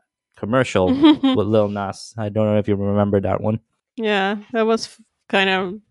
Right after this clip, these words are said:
Speaker 2: nice. I mean, we hadn't seen him in a while. Obviously, they recorded that, like, I don't know, m-,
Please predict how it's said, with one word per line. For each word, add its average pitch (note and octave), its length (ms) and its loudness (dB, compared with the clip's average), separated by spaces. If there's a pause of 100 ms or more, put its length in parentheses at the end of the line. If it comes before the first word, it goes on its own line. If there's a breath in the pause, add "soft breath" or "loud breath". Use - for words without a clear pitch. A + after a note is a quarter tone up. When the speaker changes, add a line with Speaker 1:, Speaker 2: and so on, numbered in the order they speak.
Speaker 2:
nice. F#3+ 400 -4
I G#3 60 -2
mean, G3 360 -4
we G#3 140 -2
hadn't G#3 260 -2
seen G#3+ 200 -2
him G3+ 100 -2
in F#3+ 60 -6
a G3 80 -6
while. G3 260 -4 (320 loud breath)
Obviously, C4 280 -6
they A#3 160 6
recorded G#3+ 460 0
that, G3 200 -4
like, F#3+ 420 -10
I G3 140 -2
don't F#3+ 100 -6
know, F#3+ 100 -6
m-, G3 220 -8